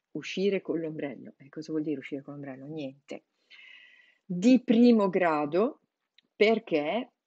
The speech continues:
è retta subito dalla principale, quindi è il primo gradino della scala. Ti ricordi la scala?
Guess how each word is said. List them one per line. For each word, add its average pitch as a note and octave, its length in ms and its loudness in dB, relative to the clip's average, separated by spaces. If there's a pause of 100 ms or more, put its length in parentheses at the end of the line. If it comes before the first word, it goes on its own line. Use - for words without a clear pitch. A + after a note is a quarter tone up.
(120)
è F#3+ 300 -2
retta G#3+ 640 2
subito A3 840 2
dalla E3+ 340 2
principale, D#3 720 -8
quindi G3+ 300 0
è F3+ 60 2
il F#3+ 200 0
primo A#3 360 4
gradino F3+ 480 4
della E3+ 260 0
scala. D3+ 600 -4 (280)
Ti - 80 -10
ricordi D#3+ 500 -2
la D#3+ 120 -8
scala? F3+ 600 -4